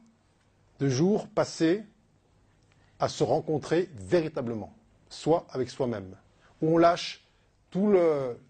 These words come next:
tout le décor là, tout ce qui nous amène hors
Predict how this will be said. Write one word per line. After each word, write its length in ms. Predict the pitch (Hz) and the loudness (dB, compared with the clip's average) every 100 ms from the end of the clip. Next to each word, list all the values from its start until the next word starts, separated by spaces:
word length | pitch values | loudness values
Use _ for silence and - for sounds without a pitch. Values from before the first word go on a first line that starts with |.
| - | -2
tout 120 | 233 | 0
le 80 | 196 | 4
décor 460 | 208 - 185 127 | 2 2 0 0
là, 120 | 120 117 _ _ _ _ _ _ _ _ _ | -4 -14 _ _ _ _ _ _ _ _ _
tout 180 | 196 214 | 0 0
ce 120 | 208 | 0
qui 180 | 185 185 | -2 0
nous 160 | 180 | 2
amène 320 | 170 170 185 190 _ | 4 4 0 -2 _
hors 380 | 180 196 185 - | 2 2 2 -4